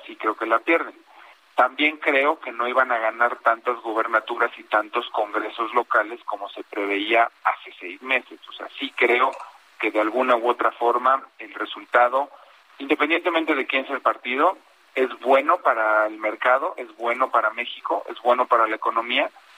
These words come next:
porque decías tú muy atinadamente, los mercados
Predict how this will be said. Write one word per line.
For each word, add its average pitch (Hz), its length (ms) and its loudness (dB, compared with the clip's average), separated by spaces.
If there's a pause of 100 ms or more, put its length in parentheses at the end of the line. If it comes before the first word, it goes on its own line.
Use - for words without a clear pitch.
(140)
porque 110 300 -2
decías 123 340 -2
tú 131 140 -8
muy 123 200 -2
atinadamente, 123 920 0 (180)
los 110 320 -6
mercados 123 560 0